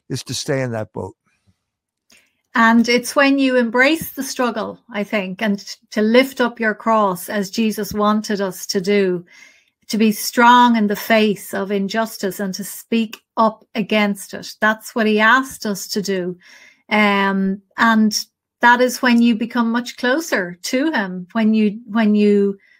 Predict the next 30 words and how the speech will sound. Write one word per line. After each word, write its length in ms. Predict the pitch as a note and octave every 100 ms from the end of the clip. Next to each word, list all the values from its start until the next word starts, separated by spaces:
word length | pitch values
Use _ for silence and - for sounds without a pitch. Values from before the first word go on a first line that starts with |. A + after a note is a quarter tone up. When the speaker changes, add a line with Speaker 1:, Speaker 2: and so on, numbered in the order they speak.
| -
Speaker 2:
follow 340 | - A3+ A3
that 240 | G#3+ G3+ -
path, 420 | A#3+ C4+ A#3+ -
I 120 | G3
think. 340 | G3 G3 F#3+
And 160 | A3 G#3+
many 300 | A#3 A#3+ A#3+
Catholics, 560 | A#3+ A3+ A3+ G#3 G3+ G#3+
I 60 |
think, 200 | G#3 G#3+
are 100 | G#3
discovering 720 | F#3+ G3 - A3+ A#3+ A#3+ G3+ F#3+
that 260 | F#3 G3+
when 220 | - G#3+
they 200 | G3+ G#3
follow 640 | G3+ - A3+ B3 C4 C4 C4 - - _ -
his 260 | A#3+ B3+
commandments, 840 | - C#4 A3 G#3 G#3 G3+ A3+ A#3 - _ _ -
live 420 | A3 A#3 B3 B3
by 200 | - G#3+
his 280 | G#3+ A#3+ C4+
laws, 600 | A3+ G3 F#3+ G3 G#3 - _ _ _ _ -
they 220 | A#3+ A#3
suddenly 580 | A#3 - C#4+ E4+ C4+ G#3+
find 360 | G#3+ A#3 A3+ A3
a 40 |
happiness 680 | - C4 D#4 C#4 G3+ G3 -
that 160 | A#3
they 100 | B3
could 320 | B3 - D#4+